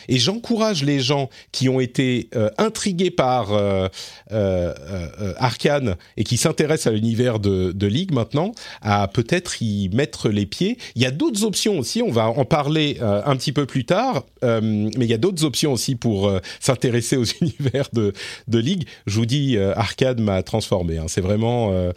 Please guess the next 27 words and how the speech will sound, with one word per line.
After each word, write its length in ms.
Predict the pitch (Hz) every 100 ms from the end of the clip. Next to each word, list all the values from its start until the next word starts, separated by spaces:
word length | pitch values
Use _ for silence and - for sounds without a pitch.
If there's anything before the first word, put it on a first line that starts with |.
| - - -
Patrick, 540 | 123 107 - 147 -
euh, 260 | 127 107 107 139
le 140 | 120
Patrick 360 | 151 - 175 127
d'avant, 580 | 135 120 139 156 180 -
euh, 340 | 123 117 117 113
ne 100 | 117
reconnaîtrait 540 | 113 - 135 127 -
pas 160 | 123 151
<laughs> 60 | -
le 60 | 170
Patrick 480 | - 196 - 190
d'aujourd'hui. 600 | 175 147 156 110 120 165 - - - - -
Euh, 180 | 123 123 110
mais 160 | 147 147
bon. 200 | 127 95 - - - - - _ -
Je 100 | 131
voudrais 280 | 202 233 311
aussi 340 | 214 - 233
quand 120 | 185
même 220 | 165 196
dire 220 | 127 175 190
un 100 | 165
petit 240 | - 175
mot 320 | 175 185 170
sur, 720 | - - - 165 160 147 101 - -
euh, 880 | 113 104 101 101 95 95 92 92 92